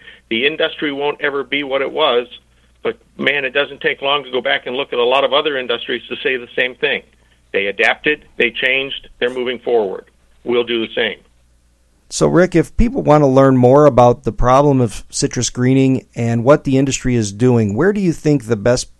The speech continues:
Speaker 2: resources are, and where should they begin their examination of this?
Speaker 1: The best source of information related to this citrus greening disease is the website citrus R D F dot org, which connects to the Citrus Research and Development Foundation,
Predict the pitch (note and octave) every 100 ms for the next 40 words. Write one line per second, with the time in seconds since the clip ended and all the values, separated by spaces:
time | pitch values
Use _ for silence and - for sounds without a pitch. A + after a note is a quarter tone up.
0 | - C3+ G3 - B2 A2+ A2 G2 G2+ G2+
1 | G#2 A2+ A2+ D#3 E3 - B2+ B2+ A#2+ B2+
2 | B2 A#2+ A#2 A2 A2 - - B2+ G#2+ A#2+
3 | A2+ G#2+ A2 - G2+ G2+ G#2 - _ _
4 | _ _ _ _ - D3 F3 F3+ - F#3
5 | F3 F3+ E3+ - F3 D#3 D#3+ - D3 C#3
6 | C#3+ D3+ - D3 B2+ D3 C3 - C#3 -
7 | B2 C3 C#3+ C#3+ B2 G#2+ A2 A#2+ B2 A#2+
8 | A2+ - B2+ A#2+ A#2+ A2 - A2+ C3 C3+
9 | - C3 A#2+ - D3+ - D3 - - C#3
10 | C#3 C3+ C3 C3 A#2+ B2+ B2 A#2+ C3+ B2
11 | A2 G#2 - _ _ - A#2 - - -
12 | C3+ C3 B2+ _ C#3+ B2+ A#2 A2+ C#3 -
13 | B2+ _ B2+ B2 C#3 C#3 A#2 G#2+ A#2 A2
14 | G#2 - G#2 G2 F#2+ - G#2+ F#2+